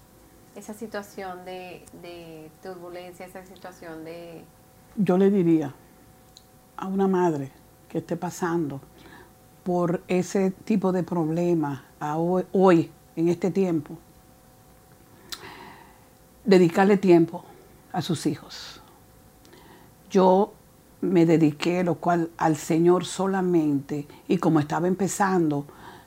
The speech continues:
Speaker 2: yo no medía, la dif-, no tenía la diferencia en tener con mis hijos. Yo creía que llevándolo a la iglesia todos los días, con eso, yo iba a, estaba haciendo lo correcto.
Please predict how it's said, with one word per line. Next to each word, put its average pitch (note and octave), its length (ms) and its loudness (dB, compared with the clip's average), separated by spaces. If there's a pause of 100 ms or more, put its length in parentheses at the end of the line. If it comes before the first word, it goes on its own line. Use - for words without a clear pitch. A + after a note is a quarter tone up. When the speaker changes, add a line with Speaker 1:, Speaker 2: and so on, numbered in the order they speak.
(340)
Speaker 2:
yo F#3+ 540 2
no F3 500 4
medía, E3 600 4 (640)
la D#3 120 2
dif-, D3 220 -2
no E3 180 6
tenía E3+ 400 8
la D3+ 100 4
diferencia D#3+ 560 4
en D3 140 2
tener E3+ 480 2
con G3+ 200 0
mis F#3+ 240 0
hijos. F#3+ 240 2 (280)
Yo E3+ 200 4
creía G#3+ 420 4
que E3 320 2
llevándolo G3 500 6
a F#3+ 40 4
la F#3 80 4
iglesia F3+ 420 2
todos G3+ 340 2
los F3+ 160 0
días, G#3+ 340 2
con E3+ 200 2
eso, F#3+ 460 -2 (320)
yo F3+ 260 2
iba F3 440 2
a, D3+ 340 -2 (560)
estaba F3+ 280 4
haciendo E3 260 6
lo E3 100 2
correcto. C#3+ 560 -2